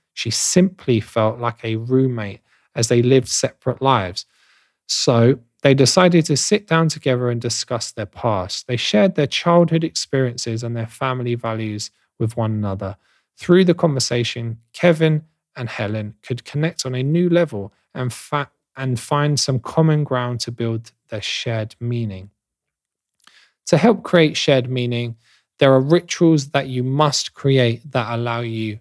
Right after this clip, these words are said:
and your spouse to connect. A simple phone call at lunch can be a small ritual that you adopt to show your spouse that you are thinking of them. Additionally, the roles we play significantly affect how we view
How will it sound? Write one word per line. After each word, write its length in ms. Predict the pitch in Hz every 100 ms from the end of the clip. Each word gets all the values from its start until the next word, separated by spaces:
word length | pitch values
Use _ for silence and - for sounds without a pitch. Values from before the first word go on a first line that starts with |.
| _
and 160 | 135 113
your 100 | 107
spouse 420 | - - 98 98
to 100 | -
connect. 580 | 117 131 143 117 - - -
A 80 |
simple 560 | 135 - 190 180 - 170
phone 480 | - - 165 160 156
call 240 | - 131
at 120 | 117
lunch 440 | 113 123 123 113 -
can 160 | 117
be 160 | 113 117
a 80 | 110
small 500 | - - 143 143 131
ritual 480 | 135 123 - 117 110
that 180 | 113 110
you 180 | 120 113
adopt 460 | 113 123 107 -
to 80 | -
show 280 | 110 - 135
your 200 | 135 123
spouse 540 | - - 117 113 - _ _ _ -
that 140 | 120
you 180 | 123 117
are 80 | 113
thinking 480 | - 131 117 120
of 180 | 110 101
them. 220 | - 95 - _ _
Additionally, 800 | 135 117 160 147 - 139 139 135
the 180 | 139 143
roles 500 | 123 143 147 151 143
we 120 | 139
play 360 | 131 - 127 123
significantly 1000 | 117 127 127 131 147 - 139 135 131 135
affect 420 | 117 - 127 -
how 200 | - 123
we 200 | 117 117
view 420 | 117 120 113 110